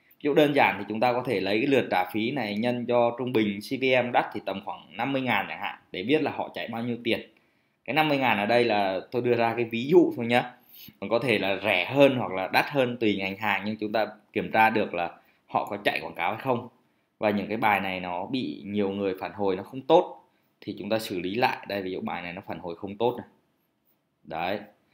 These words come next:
Thì cái công cụ này thì nó giúp cho mọi người kiểm tra cái tình hình bài viết, cái fanpage của mọi người,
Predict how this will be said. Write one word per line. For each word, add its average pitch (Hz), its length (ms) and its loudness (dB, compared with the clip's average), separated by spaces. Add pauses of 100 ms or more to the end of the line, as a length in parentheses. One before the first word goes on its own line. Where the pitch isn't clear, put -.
(280)
Thì 117 220 -2
cái 127 100 -6
công 147 200 4
cụ 143 140 2
này 107 180 0
thì 101 140 -2
nó 104 320 -4 (540)
giúp 175 220 4
cho 156 60 2
mọi 123 220 2
người 101 540 2 (160)
kiểm 104 220 4
tra 120 200 6
cái 123 140 0
tình 104 200 2
hình 101 220 0
bài 95 200 0
viết, 160 180 2
cái - 100 -10
fanpage 131 440 -2
của 85 60 -8
mọi 92 240 -8
người, 101 200 0